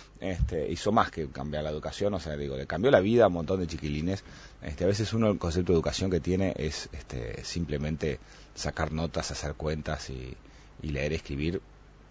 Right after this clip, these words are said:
Una de las cosas esenciales, es decir, que a veces, "Ah, la juventud no lee tanto", eh, por lo menos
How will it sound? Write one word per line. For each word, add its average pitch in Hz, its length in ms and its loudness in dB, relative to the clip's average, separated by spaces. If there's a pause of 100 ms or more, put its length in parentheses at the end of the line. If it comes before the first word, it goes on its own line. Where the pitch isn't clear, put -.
(100)
Una 104 180 6
de 98 60 6
las 90 120 4
cosas 87 360 0 (540)
esenciales, 82 680 4 (120)
es 65 80 -8
decir, 78 280 -8
que 67 100 -4
a - 20 0
veces, 71 320 -6
"Ah, 82 240 2
la 65 180 -4 (220)
juventud 80 420 -2
no 78 100 -2
lee 80 260 0
tanto", 87 280 0 (560)
eh, 64 360 -6 (920)
por 87 120 4
lo 85 80 6
menos 120 340 6